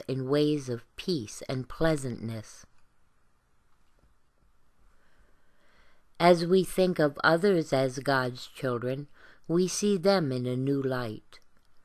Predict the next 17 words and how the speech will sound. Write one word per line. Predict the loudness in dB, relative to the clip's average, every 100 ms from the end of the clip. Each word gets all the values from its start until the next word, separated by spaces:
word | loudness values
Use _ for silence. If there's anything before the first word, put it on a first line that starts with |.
| -20 -20 -20 -20 -20 -4
We | 4 6
understand | 6 4 0 -4 -4 -2 0 0 -4
how | 0 2 4
it | 2 2
is | 0 0 -6
that | -4 -4 0
they | 0 2
are | 0
trying | -2 -2 -2 0 -4 -6
to | -4 -2
unfold | -2 -4 0 2 0 -4 -8 -12
and | -8
use | -2 0 0 -2
the | -4 -2
faculties | 2 0 0 -8 -8 -6 -6 -6
and | -6 -6
powers | -4 -4 -4 -6 -10